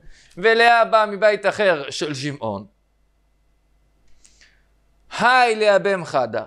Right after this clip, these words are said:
לוי ייבם את רחל, והי לייבם חדה, יהודה ייבם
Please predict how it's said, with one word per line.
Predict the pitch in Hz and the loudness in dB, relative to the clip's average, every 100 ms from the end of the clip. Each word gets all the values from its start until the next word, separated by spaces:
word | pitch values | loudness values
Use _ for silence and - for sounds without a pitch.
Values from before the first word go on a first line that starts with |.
| - | -8
לוי | 175 214 262 | -6 -4 -4
ייבם | 262 226 202 185 208 | -2 2 2 2 -2
את | 196 190 - - | -4 -8 -20 -6
רחל, | 139 147 127 107 104 - _ _ _ _ - | 0 0 0 -6 -6 -14 _ _ _ _ -8
והי | 127 170 269 262 | 2 4 4 2
לייבם | 202 175 180 220 226 208 _ _ | 0 -2 -2 -6 -8 -16 _ _
חדה, | - 269 294 254 175 - _ _ _ - | -6 2 2 4 0 -2 _ _ _ -6
יהודה | 170 190 202 277 247 233 - - | -4 -2 2 4 4 0 -4 -8
ייבם | 175 202 208 220 254 233 | -4 -2 2 2 2 -2